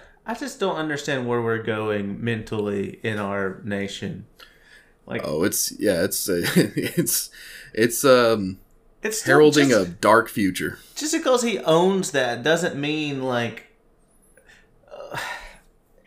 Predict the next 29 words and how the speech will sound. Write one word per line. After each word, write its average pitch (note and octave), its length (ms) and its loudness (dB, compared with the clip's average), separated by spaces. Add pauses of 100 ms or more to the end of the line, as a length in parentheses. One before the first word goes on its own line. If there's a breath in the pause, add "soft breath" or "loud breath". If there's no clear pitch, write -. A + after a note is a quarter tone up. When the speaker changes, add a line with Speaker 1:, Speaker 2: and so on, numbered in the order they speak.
(260 soft breath)
Speaker 1:
he F4 160 6
still C4 480 2
has C4 380 0
to A3 80 0
make F#3 320 0
his D3 240 -2
workforce C#3 800 0
happy, E3 600 0 (280 loud breath)
which F3 240 -4
the E3+ 80 0
majority E3 540 0
of F3+ 180 -2
his C#3 180 -4
workforce C3+ 840 -2
still E3 320 -2
falls F3+ 320 0
under D3+ 340 0
the C3 140 2
other B2 400 2
side. - 580 -2 (500 loud breath)
And D3 160 -2
for D3+ 200 -4
you E3 240 -2
to A3+ 120 2
think F#3 360 -2
that C3 140 0
he's F3 200 -2
gonna F3 180 -2
find C#3+ 640 -2